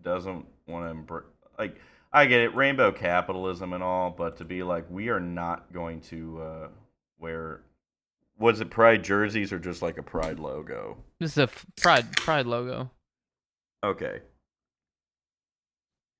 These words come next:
Speaker 1: To not wanna do that because, uh, some of our, uh, some of our players are, uh, Jesus fanatics.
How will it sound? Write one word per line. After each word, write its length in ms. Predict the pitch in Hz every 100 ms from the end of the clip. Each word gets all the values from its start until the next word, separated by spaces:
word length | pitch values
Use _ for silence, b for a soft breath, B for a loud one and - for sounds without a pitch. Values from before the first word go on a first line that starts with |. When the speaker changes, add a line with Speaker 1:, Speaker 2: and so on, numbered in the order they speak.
| _ - - -
Speaker 1:
To 100 | 107
not 220 | 117 127
wanna 180 | 117 98
do 240 | 87 104
that 300 | 98 87 82 - -
because, 460 | 87 78 85 82 85
uh, 220 | 82 80
some 280 | - 92 90
of 120 | 87
our, 280 | 82 85 82
uh, 240 | 82 - - - _ _ _ _ _ _ _
some 180 | 87 87
of 100 | 80
our 140 | 78
players 680 | - 82 82 80 82 80 - -
are, 300 | 80 80 80
uh, 240 | 80 80 - _ _
Jesus 400 | 85 85 82 -
fanatics. 600 | 78 80 80 80 -